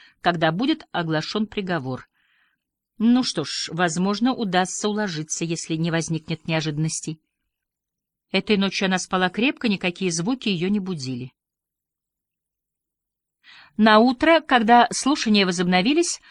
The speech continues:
пожилая вьетнамка опять сидела на том же месте. Что-то в ней смущало Бергитту Руслин. В перерыве она подозвала одного из охранников и попросила проверить, держится ли эта женщина, и в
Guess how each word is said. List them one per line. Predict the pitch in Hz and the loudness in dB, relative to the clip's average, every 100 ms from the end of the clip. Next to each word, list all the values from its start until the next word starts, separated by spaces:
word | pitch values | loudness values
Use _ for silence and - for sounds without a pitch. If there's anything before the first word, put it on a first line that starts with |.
| - - _ | -20 -20 _
пожилая | 214 254 320 | 2 4 4
вьетнамка | 220 214 214 202 202 | 4 2 2 4 2
опять | 202 196 - | 2 0 0
сидела | 196 185 185 | -2 2 2
на | 180 175 | 2 2
том | 180 | 0
же | 165 180 | 0 2
месте. | 202 269 - 320 294 _ _ _ _ _ _ _ | 4 2 0 -6 -6 _ _ _ _ _ _ _
Что-то | - - - 359 233 | -8 -6 -2 0 2
в | 190 | 2
ней | 196 | 2
смущало | 180 202 190 - 226 247 277 | 0 0 0 0 2 2 2
Бергитту | 247 262 285 - 285 | -2 0 -2 -2 -4
Руслин. | 277 - 277 269 _ _ _ _ _ _ _ _ _ _ _ | -4 -6 -6 -8 _ _ _ _ _ _ _ _ _ _ _
В | - | -4
перерыве | - 240 254 349 240 | 0 2 4 4 4
она | 185 180 | 4 2
подозвала | 185 175 175 185 180 | 0 -4 0 4 4
одного | 170 175 175 | 4 2 2
из | 160 | 2
охранников | 175 190 170 160 165 175 | 0 2 0 0 -6 -4
и | |
попросила | 175 170 175 - 170 | -4 -2 -2 0 -4
проверить, | 165 170 160 160 151 - - - _ _ | 0 0 2 0 -4 -10 -20 -20 _ _
держится | 170 156 220 185 175 185 - 196 | -8 2 4 4 -2 -4 -2 0
ли | 190 | 0
эта | - 185 185 | -2 -4 -4
женщина, | 170 202 202 - 254 277 | 0 -2 -2 -2 0 0
и | 262 - 190 180 | -2 -6 -4 -4
в | - - | -8 -18